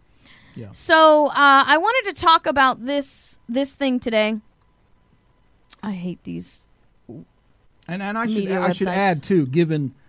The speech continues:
Speaker 1: her
Speaker 2: We'll come back.
Speaker 1: spe-, given her speech, which once again demonstrates that she is independent.
Speaker 2: Yes.
Speaker 1: She's her own person, right?
Speaker 2: Yeah.
Speaker 1: Again, what they say is pretense,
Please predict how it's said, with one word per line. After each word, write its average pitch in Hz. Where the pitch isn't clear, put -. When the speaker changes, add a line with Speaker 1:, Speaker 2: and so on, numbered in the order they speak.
Speaker 1:
her 165
Speaker 2:
We'll 160
come 233
back. 175
Speaker 1:
spe-, 165
given 180
her 165
speech, 143
which 156
once 170
again 151
demonstrates 143
that 131
she 156
is 120
independent. 151
Speaker 2:
Yes. 180
Speaker 1:
She's 151
her 156
own 143
person, 156
right? 151
Speaker 2:
Yeah. 170
Speaker 1:
Again, 175
what 135
they 147
say 180
is 185
pretense, 185